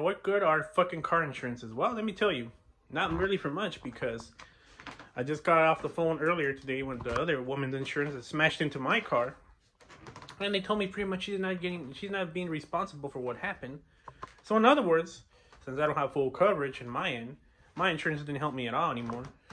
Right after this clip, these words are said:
And they're saying they're not being, you know, responsible for the damages. So in other words, I'm fucked. I have, I don't have a car, it's totaled, and they're not gonna pay me or even try to get it fixed or give me money for a new car. I've been trying to get in contact with the,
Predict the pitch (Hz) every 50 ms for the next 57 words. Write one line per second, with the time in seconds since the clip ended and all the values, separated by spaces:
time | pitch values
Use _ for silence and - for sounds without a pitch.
0 | - - - - - - - - 131 135 139 139 160 175 175 - 160 151 147 151
1 | 151 156 156 147 143 151 147 143 139 139 127 123 123 131 131 123 120 120 - -
2 | _ 123 127 123 - - 143 147 143 - 151 143 135 127 139 131 120 120 117 113
3 | 113 113 113 117 - - 151 160 175 147 123 131 135 139 139 - 147 - 185 175
4 | 170 165 165 165 - - 151 143 - - 214 165 - - - - - - - -
5 | - - _ - 131 127 127 127 131 131 147 151 151 160 - 131 131 - 170 160
6 | 165 165 165 160 156 - - - 120 113 113 - - - 160 170 175 170 165 165
7 | 165 156 - - - - - - - - - - 127 135 156 160 156 147 139 135
8 | 135 - - 165 170 165 165 160 147 143 160 170 156 151 147 139 - - 175 175
9 | 160 139 135 127 127 - - 139 135 - - 120 113 127 139 143 135 135 139 143
10 | 123 - 127 117 123 147 147 - - 113 113 110 - - - - - - _ _
11 | - - - - _ _ _ - - - - - - - - - - - - -
12 | - - - - 147 156 - - 185 185 185 180 185 180 180 180 - 190 185 185
13 | 185 190 190 170 170 160 143 165 156 147